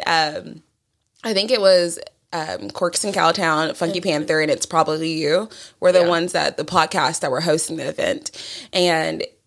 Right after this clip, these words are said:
Speaker 1: so it was basically, like, this big Fort Worth, like, network meetup event. It was
Speaker 2: Mm-hmm.
Speaker 1: su-, super fun. We got to meet so many people and just kind of, like, interact and connect as, like, a community.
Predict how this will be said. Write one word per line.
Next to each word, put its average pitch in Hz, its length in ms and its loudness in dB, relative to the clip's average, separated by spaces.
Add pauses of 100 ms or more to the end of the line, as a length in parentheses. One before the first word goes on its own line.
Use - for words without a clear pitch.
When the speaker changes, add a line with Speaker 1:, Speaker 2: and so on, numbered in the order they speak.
(100)
Speaker 1:
so 165 400 2
it 180 100 4
was 175 180 4
basically, 196 400 0
like, 175 140 4
this 165 180 -4
big 165 500 4 (320)
Fort 180 380 2
Worth, 165 380 4
like, 156 240 -2
network 165 640 0
meetup 165 480 0
event. 165 360 0
It 180 100 2
was 175 120 0
Speaker 2:
Mm-hmm. - 300 0
Speaker 1:
su-, - 100 -16
super 294 280 0
fun. 156 400 0 (260)
We 175 100 -2
got 180 160 2
to 190 60 -6
meet 180 220 0
so 175 160 2
many 180 160 0
people 160 680 2 (100)
and 151 520 0
just - 380 -4
kind 170 240 0
of, 165 100 2
like, 147 400 -4 (540)
interact 180 440 2
and 160 140 -4 (160)
connect 160 520 -2
as, 156 360 2
like, 147 460 -4 (300)
a 160 40 -6
community. 156 680 -2